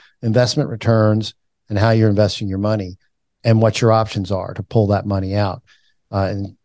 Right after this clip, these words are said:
and understanding whether or not I can do Roth conversions or should I do Roth conversions.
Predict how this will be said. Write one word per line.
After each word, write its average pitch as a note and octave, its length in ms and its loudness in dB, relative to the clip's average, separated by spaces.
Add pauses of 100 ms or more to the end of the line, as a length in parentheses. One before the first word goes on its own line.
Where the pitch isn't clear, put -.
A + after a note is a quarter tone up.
(120)
and A2 180 -16 (220)
understanding C3+ 640 0
whether A#2 220 4
or A2+ 40 2
not A2 220 2
I G#2+ 80 0
can G#2 160 -8
do F#2+ 160 -8
Roth A2+ 300 2
conversions G#2+ 580 -2
or E2+ 80 -12
should C3+ 260 0
I B2 120 2
do A2 160 0
Roth G#2 280 0
conversions. G2 680 -10